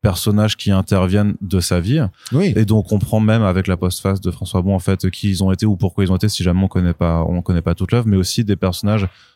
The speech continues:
Speaker 1: euh, qui ont, qui n'ont pas été, euh, euh, dans son quotidien, enfin, qui, qui n'ont pas été ses contemporains.
Speaker 2: Oui.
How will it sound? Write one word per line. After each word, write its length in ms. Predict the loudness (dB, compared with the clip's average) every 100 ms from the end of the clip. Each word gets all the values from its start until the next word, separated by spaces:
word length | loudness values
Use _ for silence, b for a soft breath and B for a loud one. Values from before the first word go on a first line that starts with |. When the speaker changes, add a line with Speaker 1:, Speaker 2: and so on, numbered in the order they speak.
| b -2
Speaker 1:
euh, 280 | 2 2 0
qui 320 | -2 0 2
ont, 320 | 2 0 -2
qui 160 | -2 -2
n'ont 100 | 0
pas 160 | 2
été, 240 | 0 2 2
euh, 460 | 2 2 2 0 -2 -4 -6 -12 b b b -4
euh, 100 | -2
dans 140 | -2
son 180 | -2 -2
quotidien, 400 | -2 -2 0 0
enfin, 180 | 0 -4
qui, 240 | -2 -2 -2 -4 -8 _ _ -8
qui 100 | -2
n'ont 80 | 0
pas 120 | 2
été 100 | 0
ses 160 | 0
contemporains. 560 | 0 0 0 2 2 0 -4 B B
Speaker 2:
Oui. 140 | -2